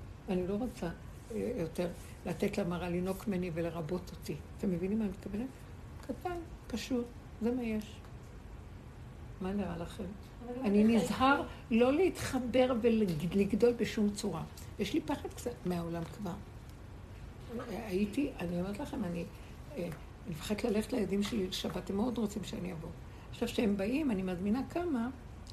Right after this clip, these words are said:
Speaker 1: הבית מכיל, אז, אה, לפחות הם אחד עם השני, כי אני ראיתי,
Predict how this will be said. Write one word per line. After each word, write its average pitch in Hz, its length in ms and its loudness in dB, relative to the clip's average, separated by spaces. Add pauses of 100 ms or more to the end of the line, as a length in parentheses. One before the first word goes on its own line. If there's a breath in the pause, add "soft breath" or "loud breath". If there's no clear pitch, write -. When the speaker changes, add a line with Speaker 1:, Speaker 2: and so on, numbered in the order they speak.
(240)
Speaker 1:
הבית 190 320 0
מכיל, 226 360 2 (500 loud breath)
אז, 180 380 0
אה, 202 180 0
לפחות 302 400 -2
הם 247 120 2
אחד 277 260 0
עם 339 140 2
השני, 262 520 0
כי 214 140 0
אני 208 140 0
ראיתי, 240 360 0